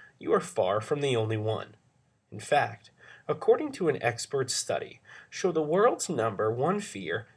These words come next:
is public speaking, closely followed by the fear of death. With people who tend to be unhappy, social fears seem to manifest even more greatly.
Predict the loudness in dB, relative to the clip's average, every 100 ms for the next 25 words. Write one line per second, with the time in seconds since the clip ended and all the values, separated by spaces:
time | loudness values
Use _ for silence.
0 | -10 -10 -10 -10 -8 -4 -4 -4 -6 -8
1 | -10 -16 _ _ -20 -20 -2 0 0 -2
2 | -2 2 4 4 0 -4 -6 -6 -4 -4
3 | -4 -2 -2 -2 -6 -14 _ _ _ _
4 | _ -20 -20 -4 -2 -2 -6 -2 -2 -2
5 | -2 -2 -2 -4 -4 -2 0 0 -2 -4
6 | -8 -20 -20 -20 -20 -10 2 4 4 0
7 | -4 -8 -10 -10 -12 -14 -10 -6 -6 -4
8 | 0 2 0 0 2 2 0 -6 -8 -6
9 | -4 -2 0 -2 0 0 0 -8 -18